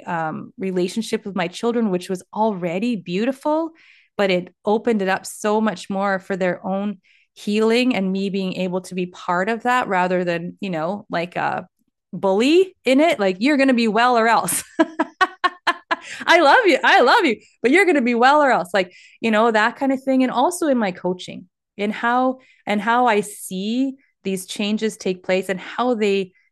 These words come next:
they must take place before the whole family finds healing and harmony, not just that child or person or client that you're listening to this series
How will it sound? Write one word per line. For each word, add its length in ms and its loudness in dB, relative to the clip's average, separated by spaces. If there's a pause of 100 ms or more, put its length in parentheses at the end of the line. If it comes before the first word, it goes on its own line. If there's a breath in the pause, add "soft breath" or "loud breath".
they 100 2
must 460 2
take 260 -2
place 380 -4
before 760 -2 (260 soft breath)
the 140 2
whole 380 2
family 580 -2
finds 720 -6
healing 460 -4
and 160 -8
harmony, 680 -6 (360 soft breath)
not 540 0
just 440 -2
that 300 0 (380)
child 600 0 (160)
or 100 -4
person 720 -6
or 360 -6
client 420 -2
that 120 -4
you're 160 -4
listening 440 -4
to 200 -8
this 320 -6
series 500 -6